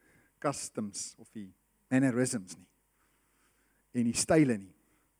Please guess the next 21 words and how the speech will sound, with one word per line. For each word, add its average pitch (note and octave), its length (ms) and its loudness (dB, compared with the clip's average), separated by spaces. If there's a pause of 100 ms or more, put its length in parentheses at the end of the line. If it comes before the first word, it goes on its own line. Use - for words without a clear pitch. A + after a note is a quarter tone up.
(260)
maar A2+ 140 -8
dat - 100 -16
ons - 80 -16
moet A2+ 120 -16
vloei A#2+ 220 -4
met G#2+ 140 -12
die - 80 -16
Gees. - 320 -12 (960)
Amen. G3 240 4 (1300)
En D3 100 -2
somtyds A3+ 320 6
gaan F#3+ 140 2
hy G3 100 4
vir D#3 140 4
jou D#3+ 100 2
ietsie F#3 180 -4
vra, E3 340 -2
wat - 1040 -12
so A#2 60 -18
'n G#2 60 -20
bietjie, A2+ 320 0